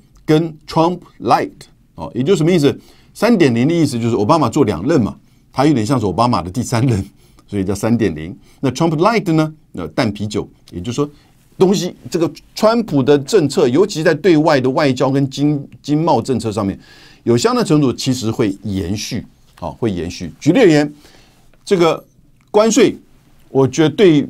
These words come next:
中国大陆的关税在今年相当程度会，会延续，但是呢，会稍降，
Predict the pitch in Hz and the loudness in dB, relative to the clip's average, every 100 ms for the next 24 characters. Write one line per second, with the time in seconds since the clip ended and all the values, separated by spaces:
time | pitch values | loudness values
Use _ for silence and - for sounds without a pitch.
0 | - - 190 180 135 165 151 147 117 156 | -4 0 0 2 0 2 4 4 2 2
1 | 156 156 156 - - - 151 143 175 165 | 2 0 -2 -4 -10 -4 -2 0 0 2
2 | 120 117 - 202 220 208 143 123 120 107 | 0 -2 0 0 0 -2 0 0 0 -2
3 | 98 - _ - 107 85 95 98 - _ | -4 -8 _ -8 -6 -6 -8 -10 -14 _
4 | - 214 151 170 139 131 139 127 - 127 | -2 0 2 2 0 -2 -4 -4 0 0
5 | 127 156 98 | 0 -2 -4